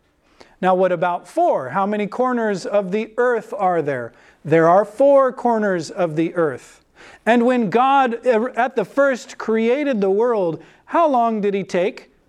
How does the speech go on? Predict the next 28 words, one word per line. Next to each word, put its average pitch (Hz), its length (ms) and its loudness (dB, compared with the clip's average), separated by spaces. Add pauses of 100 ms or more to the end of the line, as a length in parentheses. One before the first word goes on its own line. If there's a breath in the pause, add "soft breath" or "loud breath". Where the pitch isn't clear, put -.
(120)
Well, 208 160 2
six 277 320 -4
days 175 300 0
and 208 100 -4
a 190 60 -4
day 185 180 0
of 165 140 -2
rest, 185 280 -2
which 233 180 -6
makes 175 220 -6
what? 311 340 -4 (440 soft breath)
Seven. 160 640 0 (420 loud breath)
So 214 200 -2
seven 240 500 -4
gives 196 240 -2
us 196 180 -2
the 214 160 -2
idea 190 380 -2
of 180 300 -4
God 208 540 -2 (360 loud breath)
and 269 280 2
his 233 240 -2
work 233 440 -2 (180 soft breath)
with 277 300 0
respect 262 580 -4
to 240 140 -2
his 208 260 -4
creation. 262 840 -2